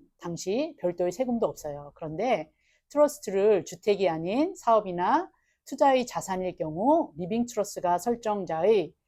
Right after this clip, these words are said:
어, 소셜 번호로 되어 있기 때문에, 동일 번호이기 때문에 리빙 트러스트의 수입은 설정자의 개인 소득세 신고서에 포함되어 소득이 발생할 경우이기 때문이에요.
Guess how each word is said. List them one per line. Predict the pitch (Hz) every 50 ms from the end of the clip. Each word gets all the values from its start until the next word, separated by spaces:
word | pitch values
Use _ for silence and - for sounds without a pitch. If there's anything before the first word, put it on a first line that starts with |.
| _ _ _ _ _ _ -
어, | 160 151
소셜 | 143 - 269 269 269 294 262 247 240 226 214 -
번호로 | 170 165 170 170 160 165 165 170 175
되어 | 156 165 165 165 165 - - _ _ _ _
있기 | 190 170 - 185 -
때문에, | - 208 208 190 170 170 190 240 262 214 156 151 - _ _ _ _ _ -
동일 | 196 214 247 262 233
번호이기 | 185 180 175 175 170 165 - 170 -
때문에 | - 165 156 156 156 165 196 262 311 262
리빙 | 175 165 180 185 202 196 196
트러스트의 | - - 180 165 - - 175 160
수입은 | - - 247 233 214 170 190 220 269 311 330
설정자의 | - 262 254 247 247 220 180 175 170 165 165 -
개인 | - 175 170 180 196
소득세 | - - 226 220 202 202 - - - 180 180 202 208
신고서에 | - 254 254 233 233 214 220 - 160 151 196 254 233 - - _ _ _ _ _
포함되어 | - 269 269 247 185 160 147 147 143 143 147 - _ _ _ _
소득이 | - - 254 202 220 190 196 190
발생할 | - 175 160 - 202 190 185 180 -
경우이기 | - 175 180 208 202 175 147 175 170
때문이에요. | - 180 190 185 170 156 143 135 135 135